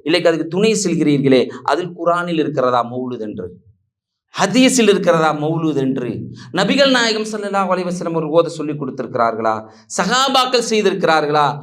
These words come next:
முழு உலகத்தினுடைய ரஷ்யாவுக்கு ஃபோன் பண்ணுங்க, கஜகஸ்தானுக்கு ஃபோன் பண்ணுங்க, உஸ்பெகிஸ்தானுக்கு ஃபோன் பண்ணுங்க, அமெரிக்காவுக்கு ஃபோன் பண்ணுங்க, சூடானுக்கு ஃபோன் பண்ணுங்க, எந்த நாட்டிலேயாவது ஃபோன் பண்ணி நீங்க கேட்டு பாருங்க, "பாய், குரான்ல இருக்குதா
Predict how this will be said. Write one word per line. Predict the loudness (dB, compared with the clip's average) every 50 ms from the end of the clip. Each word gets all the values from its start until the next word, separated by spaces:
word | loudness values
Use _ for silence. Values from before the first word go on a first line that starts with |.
| -14 -18 -14
முழு | -6 -2 0 2 4 2 2 2 0 2 2
உலகத்தினுடைய | 2 2 2 0 0 -2 -2 0 -2 -2 -2
ரஷ்யாவுக்கு | -2 -4 -2 2 2 4 4 2 2 0
ஃபோன் | 0 0
பண்ணுங்க, | 0 -2 -4 -2 -2 0
கஜகஸ்தானுக்கு | 0 0 0 -2 -2 0 -2 0 0 -2 -4 -4
ஃபோன் | -6 -6
பண்ணுங்க, | -4 -6 -6 -6
உஸ்பெகிஸ்தானுக்கு | -6 -8 -2 0 0 0 0 -4 -2 0 0 0 0 -2 -4 -6
ஃபோன் | -6 -4
பண்ணுங்க, | -4 -6 -4 -2 -2 -2 -2 -2 -8 -18 _ _ _ _ _
அமெரிக்காவுக்கு | -4 0 2 2 2 2 2 2 2 2 2 2 0 0
ஃபோன் | 0
பண்ணுங்க, | 0 -2 -2 0 2 2 0 0 -2 -8 -14 _ _ _ _ _ _ _ _ _
சூடானுக்கு | _ _ -6 -2 0 2 4 4 2 2 0 2 2 2
ஃபோன் | 2 2
பண்ணுங்க, | 2 2 2 4 4 4 4 2 -2 -8 -14 -20 -20 -20 -20 _ _ _
எந்த | _ -2 -2 0 2 2 2
நாட்டிலேயாவது | 2 2 2 2 0 2 2 2 4 4 2
ஃபோன் | 2 0 -2 -2
பண்ணி | -2 -2 -2 -2
நீங்க | -2
கேட்டு | 0 4 2 2 2 0 0
பாருங்க, | 2 2 2 2 2 2 2 2 0 -4 -12 -16 -4 0
"பாய், | 2 2 2 2 0 -2
குரான்ல | 0 2 4 4 4 4 2 2 2 2 2 2
இருக்குதா | -2 0 2 4 4